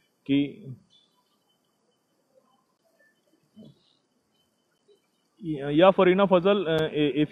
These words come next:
you invite us and you can contact on my inbox, we can, uh, come up with the videos which we have, uh, shooted in, uh,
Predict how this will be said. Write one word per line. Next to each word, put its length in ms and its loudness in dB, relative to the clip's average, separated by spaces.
you 280 0
invite 320 2
us 160 0
and 400 -8
you 160 -4
can 120 -4
contact 360 -2
on 200 -4
my 240 -2
inbox, 240 0
we 360 -8
can, 160 -2
uh, 300 -6
come 120 -2
up 140 0
with 120 -4
the 120 0
videos 400 -2
which 280 -8
we 140 -4
have, 260 0
uh, 880 -6
shooted 400 -4
in, 220 -4
uh, 460 -4